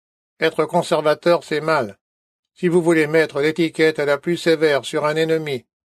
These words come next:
vous l'appelez nazi ou fasciste. Vous ne l'appelez jamais communiste. Et pourtant Staline a tué beaucoup plus de monde qu'Hitler.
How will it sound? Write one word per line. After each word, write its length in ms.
vous 100
l'appelez 380
nazi 480
ou 100
fasciste. 640
Vous 120
ne 80
l'appelez 400
jamais 280
communiste. 680
Et 80
pourtant 420
Staline 560
a 100
tué 240
beaucoup 320
plus 240
de 100
monde 400
qu'Hitler. 520